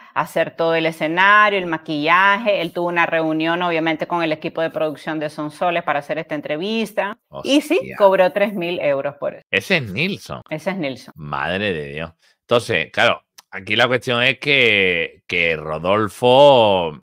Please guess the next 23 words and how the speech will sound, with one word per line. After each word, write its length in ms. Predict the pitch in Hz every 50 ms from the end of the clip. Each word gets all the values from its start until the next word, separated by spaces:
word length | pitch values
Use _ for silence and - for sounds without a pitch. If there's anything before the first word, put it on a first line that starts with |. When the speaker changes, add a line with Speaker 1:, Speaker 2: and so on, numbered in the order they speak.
| _ -
Speaker 2:
claro, 300 | - 101 104 82 69 - - -
a 80 | 76
ver, 200 | 85 92 82 - _ _ _
tenía 280 | - 90 92 95 104 107
intención 420 | 107 104 110 107 - 123 120 110
de 80 | 101 92
limpiar 420 | 92 90 87 85 107 110 120 104
la 100 | 95 90
imagen 260 | 85 87 90 95 101 98
de 80 | 101 92
su 140 | - 107 117
hijo, 160 | 123 117 98
evidentemente, 840 | 87 80 78 80 85 82 85 87 92 104 113 104 - - 78 71 - _ _ _ _ _ _ _
tanto 280 | - 101 98 92 92 95
en 60 | 92
los 80 | 90
platos 240 | - 98 92 - 101 101
de 40 | 95
televisión 420 | 101 98 101 98 - - 120 120 101
como 180 | 104 95 92
en 60 | 92
el 80 | 101 110
juzgado. 540 | 113 117 117 104 117 127 131 123 127 156